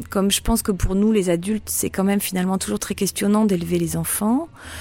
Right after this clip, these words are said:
qu'on a tous envie aussi de les façonner, euh,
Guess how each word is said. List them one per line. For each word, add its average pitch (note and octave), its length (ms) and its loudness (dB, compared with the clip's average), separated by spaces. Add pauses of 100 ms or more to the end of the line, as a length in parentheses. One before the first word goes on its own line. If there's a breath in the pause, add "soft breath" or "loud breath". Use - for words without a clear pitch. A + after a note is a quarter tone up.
(260 loud breath)
qu'on G3 440 4
a F#3 80 2
tous - 380 -4
envie A3+ 380 2
aussi G#3 280 0
de G3 80 0
les F#3 60 0
façonner, F#3 680 0
euh, A#3 40 -4